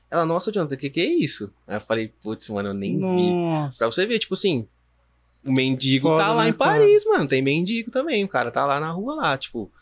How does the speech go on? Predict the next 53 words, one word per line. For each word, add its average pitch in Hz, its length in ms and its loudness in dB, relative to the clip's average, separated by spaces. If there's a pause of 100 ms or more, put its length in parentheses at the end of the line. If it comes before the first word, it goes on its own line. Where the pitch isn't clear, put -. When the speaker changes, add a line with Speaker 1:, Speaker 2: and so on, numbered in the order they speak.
(420)
Speaker 1:
não 113 220 -2
é 101 60 2
o 101 40 -2
paraíso, 135 480 -2
mano. 95 160 -6
Speaker 2:
Não 139 260 0
é, 131 100 2
né? 131 160 0
Speaker 1:
Não 107 120 -4
é. 139 220 -4 (880)
Speaker 2:
É, 139 360 -4
fo-, 151 180 -4
é 151 160 0 (460)
que - 80 -4
a 143 40 0
propaganda, 160 640 2
a 123 40 2
gente 139 160 0
vê 160 80 4
muito 165 240 2
em 190 40 4
filme 147 440 2
só - 240 2
essas - 240 -4
coisas 131 340 4
assim, 135 220 -2
né? 139 80 2
Speaker 1:
É, 135 100 2
Speaker 2:
a 123 300 2
gente - 180 2
Speaker 1:
a - 40 4
gente - 80 0
Speaker 2:
se 143 120 2
Speaker 1:
cria 165 60 6
Speaker 2:
ilude 156 300 4
e 165 40 2
Speaker 1:
essa 165 120 4
Speaker 2:
acha - 80 -4
que - 40 0 (160)
Speaker 1:
imagem. 165 60 6
Speaker 2:
aqui 160 240 0
que 190 100 -2
é 175 60 2
tudo 160 220 2
uma 147 120 4
bosta 147 400 2
e 170 60 2
lá 156 120 4
tudo 165 220 -2
é - 20 4
da 165 140 4
hora, 120 300 4
né? 123 160 0